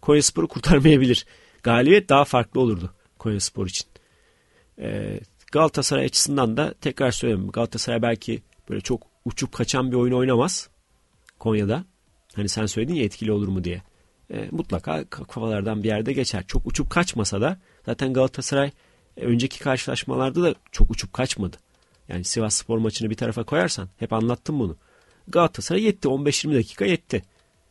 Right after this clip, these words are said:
Bir anda Galatasaray farkı buldu. Ondan sonra maçı da o şekilde dengeli bir oyunda götürdü. Yani bu karşılaşmanın da ben genel olarak,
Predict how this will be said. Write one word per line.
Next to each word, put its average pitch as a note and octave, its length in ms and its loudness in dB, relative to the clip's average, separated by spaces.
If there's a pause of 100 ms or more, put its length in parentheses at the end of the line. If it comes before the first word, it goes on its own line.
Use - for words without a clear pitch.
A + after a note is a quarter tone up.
(120)
Bir D#3 80 4
anda A#2+ 320 2
Galatasaray D3 480 0
farkı D3+ 400 0
buldu. A#2 380 -2
Ondan D#3 260 -2
sonra D3 240 -6
maçı B2 260 -4
da F#3 140 2 (1000)
o D#3 120 0
şekilde A2+ 480 0 (320)
dengeli D3+ 380 2
bir A2+ 40 0
oyunda B2+ 260 0
götürdü. E3 500 0 (360)
Yani B2+ 200 -2
bu D3 60 -6
karşılaşmanın D3+ 640 -2
da D3 80 2
ben D3 180 0
genel D3 200 6
olarak, C3+ 380 2